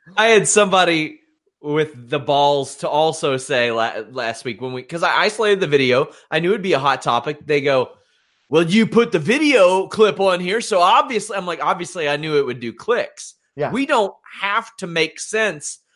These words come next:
Speaker 1: from a week-to-week basis. We are not running a storyline.
Speaker 2: No.
Speaker 1: Alex and I are just talking into a camera. We are normal human beings.
Speaker 2: Yeah.
Speaker 1: W W E at least s-, has some sense of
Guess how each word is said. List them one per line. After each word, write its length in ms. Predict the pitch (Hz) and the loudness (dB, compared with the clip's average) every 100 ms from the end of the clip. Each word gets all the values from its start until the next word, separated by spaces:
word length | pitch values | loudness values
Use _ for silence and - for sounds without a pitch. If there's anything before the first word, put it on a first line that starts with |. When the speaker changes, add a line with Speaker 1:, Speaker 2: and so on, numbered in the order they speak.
| _ - | _ -8
Speaker 1:
from 140 | 170 | -4
a 60 | 160 | -4
week-to-week 600 | 175 175 160 156 143 107 | -4 -8 -8 -8 -6 0
basis. 500 | 170 226 117 92 127 | 2 0 -4 -8 -8
We 220 | 170 254 | -2 2
are 140 | 180 | 2
not 180 | 175 147 | 2 2
running 300 | 160 170 131 | 0 0 -4
a 60 | 123 | -6
storyline. 880 | - 240 294 180 117 95 76 65 - | -2 0 2 2 2 -4 -6 -12 -16
Speaker 2:
No. 160 | 139 107 - _ _ - | -14 -12 -16 _ _ -2
Speaker 1:
Alex 380 | 202 254 233 214 | 2 4 2 2
and 100 | 196 | 0
I 220 | 185 175 | 2 2
are 140 | 170 160 | 0 -2
just 200 | 156 - | -4 -4
talking 400 | 202 196 190 160 | -2 -2 -6 -10
into 200 | 156 135 | -8 -8
a 40 | |
camera. 440 | - 202 202 156 143 | -8 -8 -6 -4 -4
We 160 | 160 | -4
are 60 | 151 | -4
normal 280 | 160 165 151 | -4 -4 -6
human 280 | 151 135 123 | -6 -8 -2
beings. 400 | 190 170 98 - _ | -2 -2 -4 -12 _
Speaker 2:
Yeah. 160 | 143 117 | -16 -4
Speaker 1:
W 220 | 233 254 | -2 0
W 320 | 202 170 170 247 | -2 -2 -4 -4
E 380 | 214 151 151 _ _ _ _ | -2 -2 -4 _ _ _ _
at 180 | 185 180 | -2 0
least 400 | 185 196 - - | 0 -2 -2 0
s-, 100 | 214 175 | 0 2
has 200 | 175 - | 0 0
some 340 | - 269 285 | 0 2 2
sense 720 | 269 - 233 170 147 156 - - | -4 -2 0 0 0 -4 -8 -2
of 440 | 135 127 123 113 | 0 2 0 -6